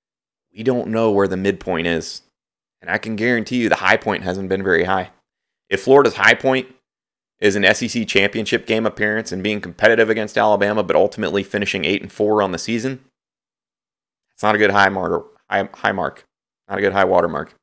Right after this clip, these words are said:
That's not where Dan Mullen wants to be. It's not good enough for Florida fans. So we came into the Dan Mullen coaching tenure kind of saying that the book on Dan Mullen was you'd have a high floor, but you didn't know where the ceiling was. I,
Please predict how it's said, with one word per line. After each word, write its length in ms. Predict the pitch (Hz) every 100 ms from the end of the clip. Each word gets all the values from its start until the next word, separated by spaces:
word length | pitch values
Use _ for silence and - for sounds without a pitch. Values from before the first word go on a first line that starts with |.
| _ _ _ _ _
That's 140 | -
not 160 | 139 120
where 80 | 113
Dan 160 | 110
Mullen 200 | 104 98
wants 160 | 95 92
to 60 | 85
be. 260 | 87 87 - _ _
It's 80 | 113
not 160 | 110
good 80 | 104
enough 160 | 98 -
for 80 |
Florida 280 | - 95 90
fans. 340 | 82 80 - - _ _
So 380 | 107 98 95 - - _ _ _ _ _ _ _
we 160 | 123 160
came 260 | 175 143
into 380 | 127 127 120 120
the 40 | 104
Dan 200 | 110 110
Mullen 400 | 110 104 101 98 - _ _ _ _ _
coaching 380 | - 123 120 101
tenure 440 | 98 90 85 87 _ _ _ _ _ _ _ _ _
kind 180 | - 131
of 100 | 113
saying 380 | - 113 104 101
that 320 | 92 92 - _ _ _
the 60 | 92
book 240 | 127 131
on 160 | 110 104
Dan 200 | 98 98
Mullen 280 | 92 92
was 220 | 90 90 90
you'd 100 | 92
have 160 | 104
a 60 | 92
high 240 | 101 95
floor, 480 | - 98 92 92 - _ _ _ _ _ _ _
but 120 | 110 101
you 80 |
didn't 180 | 107 98
know 80 | 90
where 100 | 85
the 60 | -
ceiling 300 | 78 76 73
was. 280 | 73 - _ _ _ _ _ _ _ _ _ _
I, 160 | 110